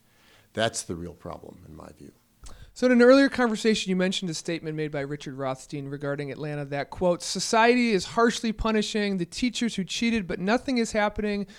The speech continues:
Speaker 2: to change the pressures that induce the cheating. Our fingers being pointed in the wrong direction here." Who, who's at fault?
Speaker 1: Well, to some degree they are. I mean, I,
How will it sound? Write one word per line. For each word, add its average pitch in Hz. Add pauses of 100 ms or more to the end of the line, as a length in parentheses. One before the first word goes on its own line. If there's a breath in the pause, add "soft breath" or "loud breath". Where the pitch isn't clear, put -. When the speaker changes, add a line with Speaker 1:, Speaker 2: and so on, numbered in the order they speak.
(300 loud breath)
Speaker 2:
to -
change 233
the 220
pressures 196
that 175
induce 165
the 185
cheating. 117 (240 loud breath)
Our 190
fingers 220
being 185
pointed 175
in 165
the 139
wrong 131
direction 120
here." 151
Who, 220
who's 254
at -
fault? -
Speaker 1:
Well, 180
to 185
some 240
degree 117
they 87
are. 92
I 101
mean, 131
I, 147